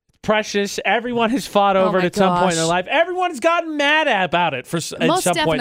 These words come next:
Speaker 2: definitely.
Speaker 1: life.
Speaker 2: Most definitely.
Speaker 1: A J and McCall's Debate at eight on V F X, brought to you by the Wasatch Pediatric Dentistry. So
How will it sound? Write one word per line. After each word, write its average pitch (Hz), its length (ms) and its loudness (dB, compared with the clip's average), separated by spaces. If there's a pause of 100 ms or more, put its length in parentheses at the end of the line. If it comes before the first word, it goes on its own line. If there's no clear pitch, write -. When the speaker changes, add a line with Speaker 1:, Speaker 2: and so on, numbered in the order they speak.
Speaker 2:
definitely. 190 160 -2
Speaker 1:
life. 101 340 -8
Speaker 2:
Most 359 420 -2
definitely. 190 600 -6
Speaker 1:
A 175 160 0
J 170 180 -2
and 165 100 -4
McCall's 160 640 -4
Debate 156 380 -4
at 139 80 -6
eight 147 160 -2
on 139 120 -4
V 139 200 -6
F 127 160 -10
X, 139 160 -10
brought 127 220 -8
to - 60 -20
you - 20 -18
by 127 120 -6
the 113 60 -8
Wasatch 117 560 -6
Pediatric 120 560 -4
Dentistry. 127 540 -8 (1300)
So 151 260 -2